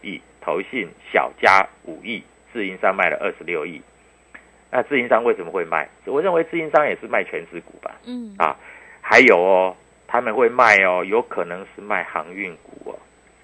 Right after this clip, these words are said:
Speaker 1: 航运股你看到没有？这一波。
Speaker 2: 对。
Speaker 1: 对不对？说获利很好，说要赚五个股本的啊，五十块啊。
Speaker 2: 嗯。
Speaker 1: 你看一下长荣、阳明有没有涨？万海有没有涨？
Speaker 2: 没有。
Speaker 1: 没有涨。
Speaker 2: <laughs> 对。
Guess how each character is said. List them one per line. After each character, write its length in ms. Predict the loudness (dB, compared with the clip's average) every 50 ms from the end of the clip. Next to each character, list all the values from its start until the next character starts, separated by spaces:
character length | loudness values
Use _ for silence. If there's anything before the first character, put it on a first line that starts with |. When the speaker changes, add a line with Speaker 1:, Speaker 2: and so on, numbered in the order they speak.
| _ _ _ _ _ _ _ _ _ _ _ _ _
Speaker 1:
航 180 | -8 -6 -2 0
运 160 | 0 -2 -2
股 160 | -2 -6 -6
你 120 | -6 -6 -8
看 140 | -8 -6 -2
到 140 | 0 0
没 120 | 0 0 0
有？ 120 | -2 -2 -4
这 100 | -4 -4
一 60 | -4 -4
波。 280 | -6 -8 -8 -8 -8 -10 _ -8
Speaker 2:
对。 480 | -6 -6 -6 -6 -6 -8 -8 -10 -12 -12 -12 -14 -14 -16 -16 _ -6
Speaker 1:
对 100 | -2 2
不 40 | 4
对？ 200 | 6 6 4 2
说 180 | 0 -4 -2
获 160 | 0 2 2
利 180 | 2 2 0 -2 -2
很 120 | -2 -2
好， 300 | 2 4 6 6 6 4 2
说 220 | 2 0 2 2
要 100 | 2 2
赚 260 | 4 4 4 4 4 2 -6 -14 _ -20 _ _ _ _ _ _ _ _
五 140 | -6 -4 -2
个 160 | 0 0 -2
股 200 | 0 0 -2 -2
本 220 | 2 4 4 4 4
的 100 | 4 2
啊， 60 | 2
五 120 | 2 0 -6 -12
十 100 | -14 -4
块 260 | 2 4 4 6 6
啊。 160 | 4 2 0 -4 _ -10
Speaker 2:
嗯。 300 | -8 -8 -8 -8 -10 -10 -8
Speaker 1:
你 80 | -2
看 200 | 4 6 6 8
一 40 | 8
下 120 | 6 4 4
长 240 | 4 4 2 2 4
荣、 260 | 2 2 2 0 -2 -6 _ _ _ _ _ _ _ _ _ _ _ _ 2
阳 200 | 4 4 4 4
明 260 | 0 -6 -8 -8 -10 -14 -18 _ _ _ _ _ _ _ _ _ _ _ _ _ -6
有 100 | -2 0
没 100 | 4 4
有 60 | 4 6
涨？ 240 | 6 6 6 4 4 6
万 180 | 6 8 8 8
海 100 | 6 2
有 80 | 2 2
没 80 | -2
有 60 | -2
涨？ 200 | 0 0 -2 -2 -2 -6
Speaker 2:
没 360 | -6 -6 -6 -6 -6 -6 -6 -6
有。 200 | -4 -2 -2 0
Speaker 1:
没 80 | 0 2
有 140 | 0 0
涨。 240 | -2 -2 -4 -6 -8 -8
Speaker 2:
<laughs> 120 | -10 -6
对。 340 | -4 -4 -4 -4 -6 -6 -8